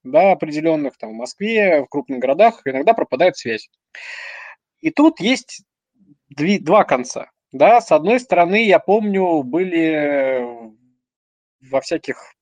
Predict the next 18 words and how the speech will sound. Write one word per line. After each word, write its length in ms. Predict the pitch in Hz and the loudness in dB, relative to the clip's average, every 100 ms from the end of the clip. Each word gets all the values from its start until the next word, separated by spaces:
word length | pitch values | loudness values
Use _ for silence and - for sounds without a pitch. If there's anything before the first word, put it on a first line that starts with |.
| - | 2
пабликах 360 | 151 135 127 | 2 2 -6
писали 300 | - - 147 | -8 0 0
про 180 | 131 135 | 2 -2
то, 140 | 151 139 | -2 -6
что 180 | - 117 | -8 -10
вот, 360 | 143 190 233 233 - _ _ _ - | -2 2 2 0 -8 _ _ _ -10
Ф 140 | 135 | -8
С 20 | 127 | -8
Б 480 | 143 214 240 233 226 _ | -2 4 6 4 2 _
отрубила 500 | 135 147 143 147 143 | -12 -8 -6 -2 -4
связь, 720 | - 135 147 202 226 233 - _ | -4 -8 -2 2 4 2 -4 _
как 220 | 147 147 | -8 -4
так, 400 | - 180 226 226 _ | 2 4 4 2 _
как 160 | 151 160 | -14 -6
так, 340 | 160 208 226 _ _ | 2 2 2 _ _
что 240 | - 165 | -10 -4
такое? 400 | 196 - 147 117 - - - - _ - | -2 -2 -4 -4 -10 -20 -20 -20 _ -8
А, 340 | 139 143 139 | -4 0 -2